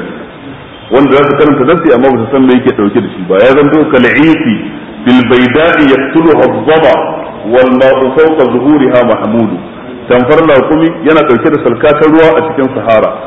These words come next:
Ga kishirwa za ta kashe shi, amma baya da dabarar da zai sauke ballantana ya sha.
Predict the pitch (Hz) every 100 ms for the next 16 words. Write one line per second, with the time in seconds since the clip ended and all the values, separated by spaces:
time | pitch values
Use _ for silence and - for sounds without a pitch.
0 | - - 113 139 160 147 160 165 165 165
1 | 143 156 143 143 139 131 139 156 147 127
2 | 113 131 143 123 113 135 131 131 131 101
3 | 104 101 110 175 - -